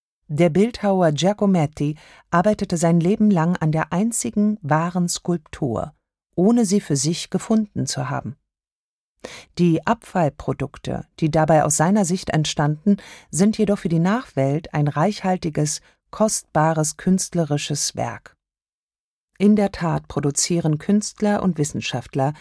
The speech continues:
Unmengen solch vermeintlichen Abfalls. Picassos Atelier war stets übersät von Skizzen, misslungenen Versuchen,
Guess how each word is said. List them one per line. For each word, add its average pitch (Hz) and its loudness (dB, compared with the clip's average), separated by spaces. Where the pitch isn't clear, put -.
Unmengen 180 2
solch 147 -2
vermeintlichen 147 -4
Abfalls. - -12
Picassos 185 -2
Atelier 160 -2
war 156 0
stets - -2
übersät 160 0
von 139 -4
Skizzen, - -6
misslungenen 165 2
Versuchen, 151 -4